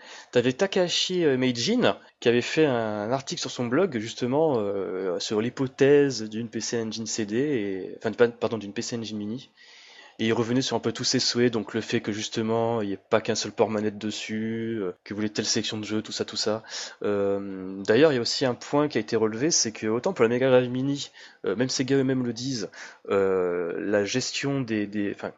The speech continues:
le, le, tout le bins autour des croix des jeux pour avoir par exemple, euh, des toits à plomb et compagnie, c'était un peu compliqué.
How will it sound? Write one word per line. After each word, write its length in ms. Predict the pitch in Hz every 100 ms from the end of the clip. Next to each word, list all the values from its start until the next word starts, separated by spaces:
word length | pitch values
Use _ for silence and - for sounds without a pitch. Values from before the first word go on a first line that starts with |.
| _ _ _
le, 260 | 117 113 107
le, 280 | 101 95 92
tout 100 | 156
le 80 |
bins 220 | 143 131 151 -
autour 220 | - 123
des 140 | 117 107
croix 220 | - 123
des 120 | 117
jeux 240 | 110 120
pour 200 | 120 -
avoir 180 | 98 104
par 160 | - 95
exemple, 460 | 98 104 104 - 90
euh, 180 | 90
des 120 | 90 92
toits 160 | 110
à 40 | 101
plomb 140 | 110
et 60 | 104
compagnie, 320 | 104 101 113
c'était 140 | -
un 40 | 92
peu 100 | 160
compliqué. 440 | 165 147 143 156